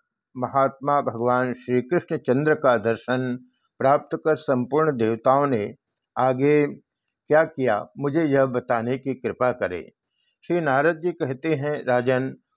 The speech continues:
उस समय सबके देखते देखते अष्टभुजाधारी वैकुंठाधिपति भगवान श्री हरि उठे और साक्षात भगवान श्री कृष्ण के श्री विग्रह में लीन हो गए। उसी समय कोटि सूर्यों के समान तेजस्वी,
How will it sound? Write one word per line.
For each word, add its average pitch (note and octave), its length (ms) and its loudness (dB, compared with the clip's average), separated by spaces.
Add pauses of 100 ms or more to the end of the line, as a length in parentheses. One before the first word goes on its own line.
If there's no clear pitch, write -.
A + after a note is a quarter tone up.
उस D#3+ 180 0
समय F3+ 300 2
सबके E3+ 400 0
देखते C#3 480 0
देखते C3+ 640 2
अष्टभुजाधारी B2+ 1120 2 (460)
वैकुंठाधिपति C#3+ 1400 0
भगवान B2 500 0
श्री A#2 240 -6
हरि B2+ 220 -2
उठे C3 560 2 (400)
और C3 160 2
साक्षात C3+ 640 2
भगवान A#2+ 480 -2
श्री A#2+ 260 -6
कृष्ण D#3+ 360 -8
के C3 240 -6
श्री C3+ 220 -4
विग्रह C3 420 0
में A#2 360 -4 (680)
लीन D3 280 2
हो A2+ 200 0
गए। F#2+ 420 2
उसी D#3 280 4
समय D#3+ 320 2
कोटि D#3 440 0
सूर्यों C#3 420 0
के C3 180 -2
समान B2 400 0
तेजस्वी, A#2 840 -2